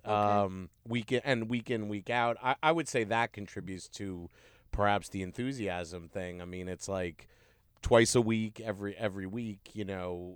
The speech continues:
Speaker 2: whether if you're not feeling it, if you're not feeling well, um, if it's cold out, if you've got plans that you, you know, you're trying to juggle,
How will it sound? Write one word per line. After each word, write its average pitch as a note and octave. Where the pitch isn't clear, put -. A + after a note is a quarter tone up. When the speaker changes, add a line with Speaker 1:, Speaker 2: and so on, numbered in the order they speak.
Speaker 2:
whether F#2
if F#2
you're G2+
not F2
feeling A#2
it, G#2
if F#2
you're G2
not F2+
feeling F#2
well, G#2
um, E2+
if F2
it's F2+
cold A#2+
out, G#2+
if F2+
you've F2
got E2+
plans A2
that G#2
you, G2
you G#2+
know, F#2+
you're F2+
trying G#2+
to G#2
juggle, G#2